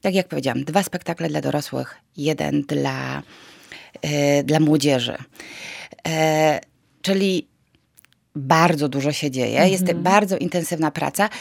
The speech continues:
Speaker 1: i to, z czego jestem bardzo zadowolona, że tak jak powiedziałeś, one są bardzo zróżnicowane. Bo teraz w piątek zaczynamy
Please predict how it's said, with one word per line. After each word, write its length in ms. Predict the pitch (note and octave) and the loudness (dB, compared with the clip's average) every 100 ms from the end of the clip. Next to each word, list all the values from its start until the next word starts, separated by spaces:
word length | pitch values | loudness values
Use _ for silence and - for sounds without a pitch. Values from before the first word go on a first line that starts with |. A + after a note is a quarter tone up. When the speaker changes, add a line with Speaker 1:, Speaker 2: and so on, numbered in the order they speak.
| - G#3+ | -12 -8
Speaker 1:
i 80 | F3 | 2
to, 140 | - | 2
z 40 | A#3+ | 4
czego 140 | A#3 | 2
jestem 200 | G#3+ G3 | 2 2
bardzo 220 | G3+ G3+ | 2 2
zadowolona, 460 | G3 F#3 F3 F3 G#3 | 2 2 2 2 0
że 60 | |
tak 140 | F#3+ G3+ | 0 -2
jak 120 | G#3 | -4
powiedziałeś, 380 | - F#3 G#3+ G3+ | -4 0 0 0
one 120 | F#3+ F#3 | -2 -2
są 180 | F#3 | -2
bardzo 340 | D#3+ F3 E3+ D#3+ | 2 2 2 -2
zróżnicowane. 800 | E3 D#3 D#3 D#3 E3+ D#3 C#3 - - - - - - | -4 -2 -2 0 0 2 2 0 -10 -18 -18 -16 -10
Bo 140 | F#3 F3+ | 0 2
teraz 300 | A3 A3 G#3+ | 4 2 2
w 100 | - | -2
piątek 360 | A3+ A3+ G3+ | 2 4 2
zaczynamy 800 | F3+ F3+ F#3 F#3+ G3+ F#3+ F3 E3 | -2 -2 -2 0 0 2 2 2